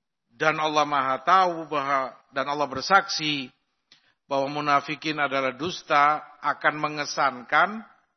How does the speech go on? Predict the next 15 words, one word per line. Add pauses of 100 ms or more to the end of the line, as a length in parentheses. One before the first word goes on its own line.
(1600)
bahwa
persaksian
mereka
bahwa
Rasulullah, (2250)
beliau
adalah
Rasulullah, (840)
itu
tidak
benar. (2000)
Persaksian
yang
tidak
benar.